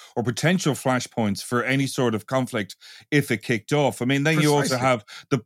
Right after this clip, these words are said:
Speaker 1: the Panama Canal as well, and to a much lesser extent, you know, the Rock of Gibraltar and Tarifa there. I mean, if you're ever down there, it's a tiny,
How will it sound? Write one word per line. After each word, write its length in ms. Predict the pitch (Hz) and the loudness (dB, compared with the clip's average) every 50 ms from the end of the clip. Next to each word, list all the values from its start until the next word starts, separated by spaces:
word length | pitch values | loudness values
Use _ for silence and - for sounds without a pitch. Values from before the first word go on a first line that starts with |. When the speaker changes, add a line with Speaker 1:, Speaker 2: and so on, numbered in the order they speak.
| _ - | _ -6
Speaker 1:
the 80 | 127 | -6
Panama 400 | 110 - - 123 123 120 117 113 | -4 -2 0 0 2 2 2 0
Canal 540 | 107 - - - 113 117 117 117 117 113 107 | -2 -4 -6 -4 -2 0 0 0 0 0 -2
as 180 | 101 98 98 113 | -2 -4 -2 0
well, 320 | 120 120 120 117 117 110 | 2 2 2 2 2 0
and 240 | 104 104 101 104 - | 0 -2 -2 -4 -4
to 160 | - - 120 | -2 -2 0
a 140 | 117 113 107 | 0 0 -2
much 320 | - 131 131 143 135 - | -2 0 0 0 -2 0
lesser 320 | 131 131 135 139 - - 127 | 0 0 2 0 0 -2 -2
extent, 500 | 110 - - - 117 107 104 95 - - | -4 -4 -4 -2 0 0 -2 -2 -4 -4
you 80 | 127 | -2
know, 160 | 117 110 107 104 | -2 0 0 -2
the 540 | 95 - 110 104 101 101 101 98 98 92 - _ _ - - _ _ - | -2 -2 -2 0 0 0 0 -2 -2 -4 -8 _ _ -20 -20 _ _ -2
Rock 220 | 123 127 - - | -2 0 0 -2
of 80 | 120 101 | -4 -6
Gibraltar 560 | - 101 - 117 117 120 120 104 - 110 107 | -4 -2 0 2 2 2 2 0 -2 -2 -2
and 160 | 101 95 90 | -2 -2 -6
Tarifa 600 | - - - 120 131 143 143 - - 110 92 82 - _ _ _ _ _ _ _ _ | -8 -6 -2 -2 0 0 0 0 0 -2 -2 -2 -4 _ _ _ _ _ _ _ _
there. 300 | - 127 135 135 127 113 | 0 2 2 4 2 2
I 60 | 110 | 2
mean, 180 | 104 107 110 110 | 0 0 0 -2
if 100 | 107 - | -2 0
you're 140 | - 117 131 | 0 2 2
ever 160 | 143 131 135 | 2 0 0
down 280 | 120 135 123 117 113 113 | 0 0 2 2 2 2
there, 120 | 113 110 | 0 0
it's 140 | 110 - - | -2 -4 -8
a 60 | 104 | -14
tiny, 520 | - - - - 151 160 165 165 160 151 | -14 -14 -6 -2 0 0 2 2 2 2